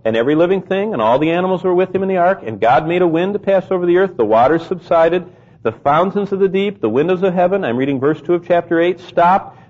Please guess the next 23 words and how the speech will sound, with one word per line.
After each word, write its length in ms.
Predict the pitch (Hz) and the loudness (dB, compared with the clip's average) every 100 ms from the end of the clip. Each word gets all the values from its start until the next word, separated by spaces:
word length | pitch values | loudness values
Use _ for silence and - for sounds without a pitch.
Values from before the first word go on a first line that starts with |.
| - | -2
The 120 | 120 | 2
rain 320 | 120 156 196 | 4 2 2
from 160 | 208 190 | 0 2
heaven 340 | 196 202 214 | 2 2 0
was 160 | 208 202 | -2 -2
restrained, 600 | 202 - 196 190 202 202 - - 117 | -6 -4 -4 -2 -2 -6 -16 -12 -6
and 100 | 104 | -2
the 80 | |
waters 420 | 95 107 147 175 - | 2 2 2 0 -4
receded 480 | 175 - 175 165 | -8 -6 -4 -4
continually." 800 | - 117 - 165 180 180 185 202 - - | -4 -8 -4 -4 -2 -2 -2 -4 -6 -4
Look 160 | 113 | -2
at 80 | 135 | 0
verse 240 | 151 175 | 0 -2
four. 560 | - - 214 143 123 - - _ _ _ | -4 0 4 4 2 -4 -20 _ _ _
"Then 180 | 127 120 | -2 0
the 180 | 110 107 | -2 0
ark 500 | 120 156 214 - - - | 2 4 2 -4 -12 0
rested 500 | 202 226 - 113 123 - - | 0 0 -2 -6 -6 -20 -8
in 140 | 117 110 | -4 -4
the 120 | 98 | -6
seventh 760 | - - - 147 170 220 247 - _ _ | -12 -20 -4 0 2 0 -4 -8 _ _
month 340 | 170 156 156 | -2 0 0